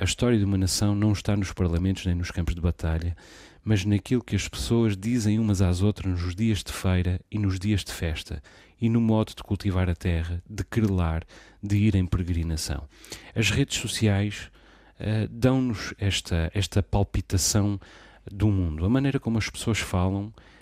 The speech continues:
é decisiva. Mas aquilo que nós já percebemos é que estamos muito longe de caminhar para a utopia comunicativa do, do Habermas,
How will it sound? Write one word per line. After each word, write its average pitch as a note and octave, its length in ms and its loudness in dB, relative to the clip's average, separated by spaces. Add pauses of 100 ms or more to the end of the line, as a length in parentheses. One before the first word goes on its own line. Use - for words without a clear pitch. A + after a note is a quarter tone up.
(120)
é G#2 120 0
decisiva. F2 680 0 (340)
Mas G#2+ 160 0
aquilo D#3+ 200 0
que - 100 -6
nós A#2 120 2
já G2 140 2
percebemos D#2+ 560 -4
é G2+ 60 -2
que - 80 -8
estamos A2+ 280 -2
muito C3 360 0
longe G2 360 2
de - 80 -16
caminhar F2+ 360 0
para - 180 -2
a - 20 4
utopia F#2 320 -2
comunicativa F#2+ 720 -2
do, F#2 220 -2
do F2+ 140 2
Habermas, E2 600 0